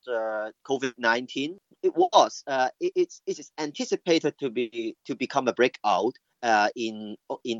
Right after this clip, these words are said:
China and in Hong Kong. So the, uh, pro-democracy movement are urging the government to close the border of Hong Kong, between Hong Kong and China.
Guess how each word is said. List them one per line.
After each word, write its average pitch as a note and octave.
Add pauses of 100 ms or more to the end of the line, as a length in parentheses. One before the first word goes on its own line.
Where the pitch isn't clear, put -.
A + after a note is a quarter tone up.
China C#3
and A2+
in G2+
Hong G#2
Kong. D3 (260)
So G#3
the, F3+
uh, C#3 (140)
pro-democracy D#3+
movement C#3 (260)
are C3
urging A#2+
the G#2+
government A2+
to A#2+
close E3
the A2+
border G2+ (380)
of -
Hong C#3+
Kong, C3
between C#3
Hong C#3
Kong C#3
and F#2+
China. G#2